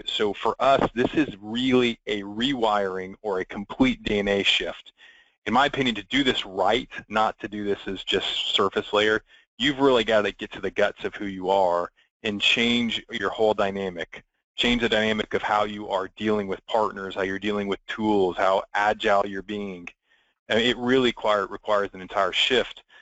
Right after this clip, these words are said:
to make, um, to make this work. And so some of our folks have had hesitations on that. Um, and, and candidly, you know, we've had some folks, y-, you know, leave the business because of it.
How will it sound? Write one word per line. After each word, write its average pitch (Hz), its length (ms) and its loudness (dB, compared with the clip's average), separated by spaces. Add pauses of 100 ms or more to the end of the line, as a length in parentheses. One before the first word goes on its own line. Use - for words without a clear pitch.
(280)
to - 120 -4
make, 107 420 2
um, 101 300 0
to - 80 -8
make 98 160 0
this 85 200 -6
work. 98 440 2
And 123 120 -6
so 147 320 2
some - 140 -4
of 151 100 2
our 151 120 4
folks 135 420 -2
have 113 480 4 (100)
had 107 160 -4
hesitations 101 720 -4
on 98 120 0
that. 98 240 0 (500)
Um, 101 520 2
and, 107 560 0
and 113 120 -6
candidly, 127 680 0
you 117 100 -4
know, 113 80 -2
we've 117 160 -2
had 117 320 2
some 123 180 -12
folks, - 460 -6 (100)
y-, 120 200 -4
you 120 160 0
know, 117 80 2
leave 110 260 2
the 107 60 -4
business 113 380 -2
because 92 260 -2
of 90 80 -8
it. - 40 -12